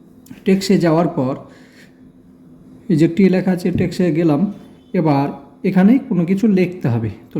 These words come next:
লিখতে লাগলে তো আমার সময় লাগবে, আমি কপি করে নিই, ঠিক আছে? কপি করে নিলাম, একটা কোনো লেখাকে আমি কপি করে নিচ্ছি, যে এই লেখাটাকে কপি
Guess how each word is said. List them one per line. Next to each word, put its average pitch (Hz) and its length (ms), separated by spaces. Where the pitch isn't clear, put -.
লিখতে 175 320
লাগলে 156 260
তো 165 100
আমার 170 180
সময় 202 300
লাগবে, 147 240
আমি 165 140
কপি 196 240
করে 123 140
নিই, 120 120
ঠিক 196 180
আছে? 226 160
কপি 160 280
করে 160 200
নিলাম, 135 240
একটা - 260
কোনো 180 160
লেখাকে 135 400
আমি 220 100
কপি 139 280
করে 127 200
নিচ্ছি, 131 240
যে 185 80
এই 165 140
লেখাটাকে 147 420
কপি 127 200